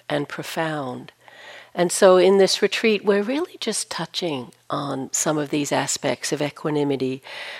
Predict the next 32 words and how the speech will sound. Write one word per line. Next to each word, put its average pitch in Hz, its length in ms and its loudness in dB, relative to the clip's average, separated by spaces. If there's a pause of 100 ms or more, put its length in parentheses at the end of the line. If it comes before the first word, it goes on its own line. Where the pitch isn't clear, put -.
(120)
But 190 160 10
it's 196 220 4
why 254 360 10
I 220 60 8
created, 196 720 8 (100)
um, 165 420 2 (200)
this 175 300 2
sheet - 540 0
with 165 160 -2
the 175 100 2
li-, 175 260 2 (140)
all 180 180 6
the 175 140 2
list 175 400 2
of 160 160 2
lists, - 720 2 (480)
um, 180 320 2
just - 300 4
to 302 100 2
give 240 320 2
you 208 340 2
a 190 80 0
sense - 460 4
of 180 100 4
where 180 340 6
equanimity 175 640 2
shows 160 480 2
up 156 320 0
in 202 160 0
these 202 240 0
different 196 480 0
lists 196 560 -2